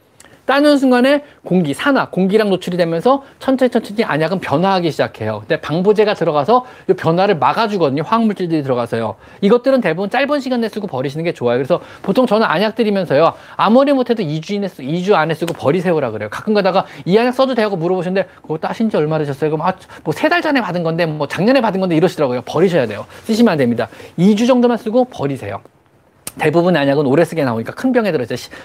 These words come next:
시-, 오엠엘 들어있나요? 오 밀리 정도 들어있거든요. 버리시는 게 좋고요.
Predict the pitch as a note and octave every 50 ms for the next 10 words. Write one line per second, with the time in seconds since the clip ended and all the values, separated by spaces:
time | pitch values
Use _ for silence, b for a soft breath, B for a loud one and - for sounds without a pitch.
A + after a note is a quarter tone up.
0 | B B - C#3 C3+ - - - C#3+ D#3+ G3+ A#3 B3 A#3+ A#3 G#3 E3+ D#3 C#3 B2+
1 | A#2 A2 A2+ D3+ D#3+ C#3+ D#3+ G3 A#3+ C4 C4 A#3+ A3 G#3 F#3 E3 C#3+ C3 - A2+
2 | A2 C3+ E3+ - - C3+ D3+ G3+ G#3+ - A3+ G#3+ G#3+ G3+ D3+ A#2 - - F3 G3+
3 | G3+ -